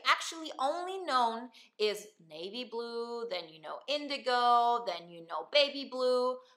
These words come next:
but you've never seen green. You never experienced green, so how do you know that there is actually a green?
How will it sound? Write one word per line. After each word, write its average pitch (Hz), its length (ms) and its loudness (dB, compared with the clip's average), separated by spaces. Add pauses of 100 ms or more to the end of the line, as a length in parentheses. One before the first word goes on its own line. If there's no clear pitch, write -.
(120)
but 269 140 -8
you've 370 100 -10 (160)
never 349 100 -2
seen 220 460 -6
green. 208 460 -8 (240)
You 440 100 -6 (160)
never 320 100 8
experienced 190 840 -4
green, 202 320 -10 (140)
so - 180 -2
how 359 260 4
do 392 60 2
you 349 160 -6
know 311 160 4
that 285 180 -4
there 269 140 -2
is 269 260 -6
actually 185 520 -2
a 151 40 -12
green? - 300 -20